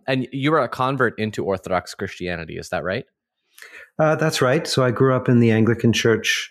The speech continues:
Speaker 2: of Canada and became Orthodox around the age of nineteen, twenty.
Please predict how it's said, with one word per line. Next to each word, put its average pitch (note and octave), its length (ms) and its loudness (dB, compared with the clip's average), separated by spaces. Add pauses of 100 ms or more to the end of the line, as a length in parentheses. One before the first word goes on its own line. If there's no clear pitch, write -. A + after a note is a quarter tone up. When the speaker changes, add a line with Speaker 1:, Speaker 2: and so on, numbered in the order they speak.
Speaker 2:
of G#2+ 260 2
Canada A#2 580 2 (720)
and A2+ 200 6
became A2+ 300 4
Orthodox G#2+ 760 2
around G#2+ 340 6
the G#2 160 6
age G2+ 140 2
of G2 80 0
nineteen, G2+ 480 4
twenty. F#2 560 -2